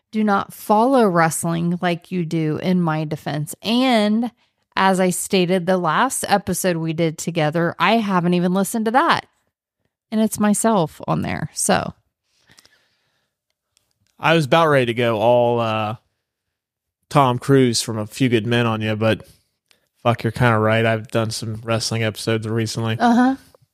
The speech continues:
Speaker 1: Yep, you have. You've done quite a few wrestling episodes recently.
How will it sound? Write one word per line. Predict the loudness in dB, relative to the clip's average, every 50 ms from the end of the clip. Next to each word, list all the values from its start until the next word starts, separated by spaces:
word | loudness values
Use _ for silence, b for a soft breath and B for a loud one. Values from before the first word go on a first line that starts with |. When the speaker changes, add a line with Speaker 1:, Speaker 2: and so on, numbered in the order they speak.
| _ _ _ _ _ _ _ _
Speaker 1:
Yep, | -4 0 0 0 0 -2 _ -6
you | -2 0 2 4
have. | 6 6 4 4 2
You've | 0 -4 -2 0
done | 2 2 2 2 2
quite | 2 2 2 2
a | 2
few | 0 0 -2 0
wrestling | 0 0 0 0 -2 -4 -4 -4 -4
episodes | -4 -6 -8 -6 -4 -2 -4 -4 -4 -4
recently. | -4 -4 -6 -6 -10 -10 -10 -8 -8 -8 -10 -12